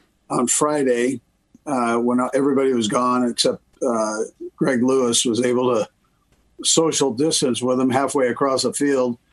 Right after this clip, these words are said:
and, and he worked out. And, and so, um, he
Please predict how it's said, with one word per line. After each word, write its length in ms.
and, 480
and 160
he 80
worked 340
out. 320
And, 320
and 200
so, 540
um, 760
he 220